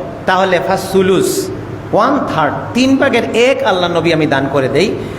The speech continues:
আল্লাহ নবী বললেন, "হ্যাঁ, তিন ভাগের এক দিতে পারো, তবে এই তিন ভাগের একটাই অনেক বেশি।" এরপরের কথাটা কি জানি আমরা? এরপরে আল্লাহ নবী একটা কথা বলেছেন, "ইন্নাকা আন তাজারা ওয়ারাসাতাকা আগনিয়া খায়রুম মিন আন তারাকাহুম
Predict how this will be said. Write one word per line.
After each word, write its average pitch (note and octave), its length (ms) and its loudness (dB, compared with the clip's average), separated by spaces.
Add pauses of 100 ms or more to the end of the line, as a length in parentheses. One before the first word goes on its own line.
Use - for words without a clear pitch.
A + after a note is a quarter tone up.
আল্লাহ E3+ 180 0
নবী F3 120 0
বললেন, E3 300 2 (160)
"হ্যাঁ, C3+ 220 -2 (220)
তিন B3 200 2
ভাগের G3+ 420 0
এক G#3 200 0
দিতে F#3+ 220 0
পারো, D#3+ 340 2 (260)
তবে G3+ 300 2 (260)
এই A3+ 140 0
তিন C4+ 280 2
ভাগের A#3 260 2
একটাই A#3+ 400 0
অনেক F3+ 360 0
বেশি।" D3 360 -2
এরপরের - 380 0
কথাটা - 280 0
কি F3 100 -2
জানি D#3 260 0
আমরা? E3 380 0 (360)
এরপরে F#3 340 0
আল্লাহ D#3 160 2
নবী D3 160 0
একটা C#3+ 240 -2
কথা F#3+ 200 0
বলেছেন, C#3 440 0 (1080)
"ইন্নাকা A3 460 2
আন F3+ 340 0
তাজারা F#3 360 2
ওয়ারাসাতাকা D#3 840 0 (200)
আগনিয়া C#4+ 720 2 (120)
খায়রুম C4 340 2
মিন D#4 200 2
আন B3 300 0
তারাকাহুম A#3 680 2